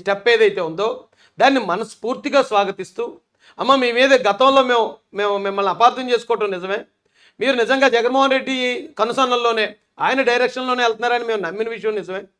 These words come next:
అయితే ఈ రోజుతో నాకున్న అనుమానాలన్నీ పట్టాపంచలైపోయి,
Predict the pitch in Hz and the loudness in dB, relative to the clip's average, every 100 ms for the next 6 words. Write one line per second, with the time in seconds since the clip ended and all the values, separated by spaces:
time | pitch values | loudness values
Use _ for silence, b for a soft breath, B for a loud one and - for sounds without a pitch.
0 | _ _ _ 208 285 285 233 233 262 262 | _ _ _ -2 0 0 4 2 2 2
1 | 277 233 - 175 240 247 254 226 233 233 | 2 2 0 0 0 0 -2 -2 0 0
2 | 220 214 208 180 202 196 185 175 165 190 | 0 -2 -6 -6 -4 -6 -6 -6 -6 -6